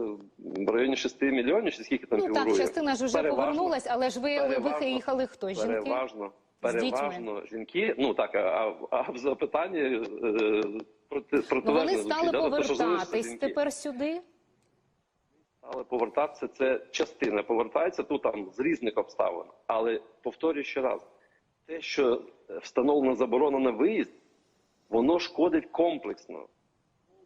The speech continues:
Speaker 1: одного боку, люди без роботи, без можливості утримувати себе, сім'ю, е, по-, допомагати армії. І вони зараз тут, які потребують соціальної допомоги від держави. Держава і так, не, ну, ви знаєте, там, е, ну,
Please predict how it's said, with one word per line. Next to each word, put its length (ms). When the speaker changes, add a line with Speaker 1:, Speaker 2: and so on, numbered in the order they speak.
Speaker 1:
одного 200
боку, 180
люди 340
без 220
роботи, 460
без 180
можливості 600
утримувати 580
себе, 440
сім'ю, 580
е, 300
по-, 100
допомагати 640
армії. 400
І 40
вони 200
зараз 300
тут, 220
які 200
потребують 680
соціальної 440
допомоги 640
від 140
держави. 520
Держава 440
і 60
так, 380
не, 220
ну, 140
ви 120
знаєте, 360
там, 320
е, 260
ну, 200